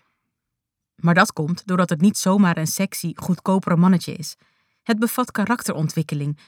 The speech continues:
complexe morele dilemma's, goud voor fanfiction. We snappen het.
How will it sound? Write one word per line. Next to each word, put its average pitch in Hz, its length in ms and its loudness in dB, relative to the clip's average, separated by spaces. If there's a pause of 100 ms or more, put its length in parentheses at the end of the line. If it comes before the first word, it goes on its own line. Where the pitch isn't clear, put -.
(140)
complexe 262 520 0
morele 220 440 4
dilemma's, 180 560 2 (240)
goud 160 540 0
voor 156 240 -6
fanfiction. - 760 -6 (1500)
We 175 140 6
snappen 156 400 -2
het. 143 160 -12